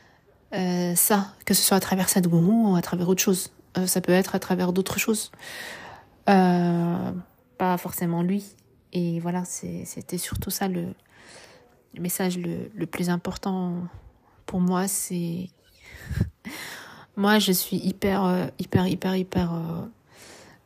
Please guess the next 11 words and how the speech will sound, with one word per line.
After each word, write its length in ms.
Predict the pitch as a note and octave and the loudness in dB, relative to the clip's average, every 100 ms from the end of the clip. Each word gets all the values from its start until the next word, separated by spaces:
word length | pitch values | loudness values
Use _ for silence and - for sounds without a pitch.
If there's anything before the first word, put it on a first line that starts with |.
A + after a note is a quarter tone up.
| _ - | _ -2
euh, 280 | F3+ F3 F3 | 0 0 -2
reconnaissante, 920 | F#3 F3+ G3+ G3 F#3+ - F#3+ F#3 - | -2 0 2 2 2 0 -2 -2 -2
euh, 480 | F#3 F3+ F3 F3 E3+ | 0 0 0 -2 -2
d'exister 800 | E3+ F#3 - F#3+ - - G3 F#3 | 0 -2 0 0 0 4 6 6
en, 320 | F3+ F3 F3+ | 4 2 0
en 120 | - | 2
même 200 | F#3 F3+ | 4 4
temps 180 | F#3+ F3+ | 2 0
que 140 | - | 2
lui, 440 | F#3 F3+ G3 G#3 G3+ | 4 4 4 4 4
de, 440 | F3+ F3+ F3+ F3 | 2 2 0 -2